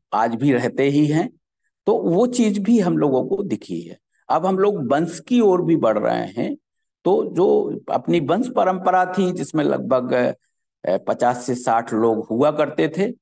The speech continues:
तो परिवार से हम लोग वंश की ओर भी गए हैं और हम देख रहे हैं कि कई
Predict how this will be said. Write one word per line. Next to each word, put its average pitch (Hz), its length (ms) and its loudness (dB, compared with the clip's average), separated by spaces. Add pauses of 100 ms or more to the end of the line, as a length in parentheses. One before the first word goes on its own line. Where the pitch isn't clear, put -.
(260)
तो 170 80 0
परिवार 196 540 0
से 214 220 0
हम 185 140 0
लोग 131 260 -2
वंश 143 220 0
की 180 200 0
ओर 165 180 2
भी 165 160 0
गए 143 240 2
हैं 208 260 -6 (120)
और 117 220 0 (420)
हम 120 120 -2
देख 170 220 0
रहे 185 240 2
हैं 180 160 2
कि 180 140 -6
कई 139 220 -2